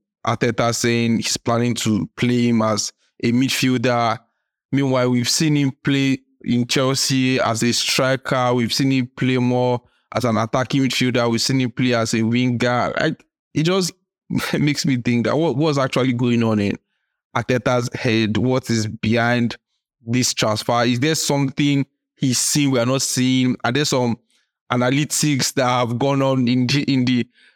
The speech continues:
uh, background that we've not seen? Mekus, I don't know. Can you shed more light on this? As a Chelsea fan, I know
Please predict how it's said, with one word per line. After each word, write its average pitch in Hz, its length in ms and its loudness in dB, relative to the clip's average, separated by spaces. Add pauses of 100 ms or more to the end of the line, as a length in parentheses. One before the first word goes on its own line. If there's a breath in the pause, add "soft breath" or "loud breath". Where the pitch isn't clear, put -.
uh, 113 220 0
background 123 580 0
that 113 180 -2
we've 117 220 0
not 135 180 0
seen? 117 400 -2 (280)
Mekus, 185 480 0 (800)
I 143 100 0
don't 190 140 0
know. 143 120 0
Can 147 180 0
you 202 40 2
shed 170 240 0
more 143 180 2
light 123 340 0
on 110 200 0
this? 120 440 -2 (840)
As 151 120 0
a 165 60 0
Chelsea 202 360 0
fan, 127 340 0
I 117 100 2
know 143 320 0